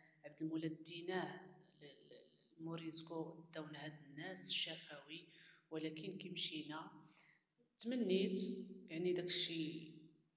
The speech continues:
يكون كما بغيت انا وكما بغيتو نتوما، باش عبد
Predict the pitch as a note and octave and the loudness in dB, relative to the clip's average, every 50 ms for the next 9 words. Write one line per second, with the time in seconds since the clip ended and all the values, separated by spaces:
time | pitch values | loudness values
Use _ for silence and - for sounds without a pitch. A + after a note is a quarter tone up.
0 | _ G3+ G3+ - - B3+ B3 G#3+ F#3 F3+ E3 - - F#3 - - F#3+ F#3+ F#3 F#3 | _ -16 -14 -6 -2 0 0 2 2 2 0 0 -2 -2 -2 -2 -2 2 4 4
1 | F3+ F3+ F#3+ - - - E3+ D#3+ F3 F#3 - - D#3+ E3+ F3 E3 E3 F3+ F3 - | 4 4 2 0 0 -2 0 0 0 0 0 0 0 0 0 2 2 2 0 0
2 | E3+ - - - E3 D#3+ D#3+ D#3 D#3+ - - D#3+ D#3+ - - D#3 D#3 D3+ D3 D#3 | -2 -4 -6 -8 -8 -6 -6 -6 -6 -8 -10 -14 -14 -12 -8 -8 -6 -4 -4 -2
3 | E3+ F3+ E3+ - - - - - - - _ - - - F3+ D#3+ D#3+ | -2 -2 -4 -6 -12 -16 -18 -20 -20 -20 _ 2 2 2 2 2 -2